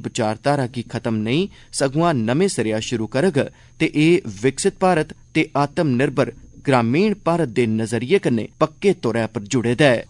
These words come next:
उपराष्ट्रपति सी पी राधाकृष्णन होरें आखेआ जे कपड़े टल्लें आह्ला उद्योग आर्थिक विकास दा इक महत्वपूर्ण थम्म ऐ। अज्ज नमीं दिल्ली च कपड़ें दे निर्यात गी बढ़ावा देने सरबंधी काउंसल दे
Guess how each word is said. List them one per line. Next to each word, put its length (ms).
उपराष्ट्रपति 640
सी 200
पी 180
राधाकृष्णन 680
होरें 240
आखेआ 320
जे 160
कपड़े 400
टल्लें 320
आह्ला 260
उद्योग 500
आर्थिक 400
विकास 460
दा 140
इक 200
महत्वपूर्ण 760
थम्म 300
ऐ। 160
अज्ज 200
नमीं 180
दिल्ली 280
च 220
कपड़ें 340
दे 140
निर्यात 460
गी 160
बढ़ावा 320
देने 260
सरबंधी 460
काउंसल 460
दे 180